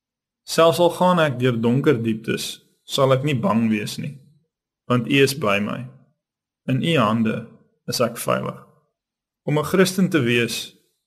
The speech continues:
is nie maklik nie. Mense vra baie maal die vraag,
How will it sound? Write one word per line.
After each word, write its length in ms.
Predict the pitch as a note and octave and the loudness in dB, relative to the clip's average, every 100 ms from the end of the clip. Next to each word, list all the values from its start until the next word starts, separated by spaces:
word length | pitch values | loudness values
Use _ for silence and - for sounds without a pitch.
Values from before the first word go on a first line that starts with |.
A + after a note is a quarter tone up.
| - | -12
is 120 | D3+ | -2
nie 140 | C#3+ C#3 | 0 2
maklik 440 | G#2+ - A#2 - | 2 -2 -8 -10
nie. 200 | - - - _ _ _ _ _ _ _ _ | -12 -14 -18 _ _ _ _ _ _ _ _
Mense 360 | B2 B2+ B2+ D3+ | 0 2 2 0
vra 300 | - D#3+ C#3 | 4 6 6
baie 220 | B2 B2 | 6 4
maal 180 | C#3 C3 | 4 2
die 160 | C3 - | 0 2
vraag, 360 | C3+ C3+ C3 | 4 4 2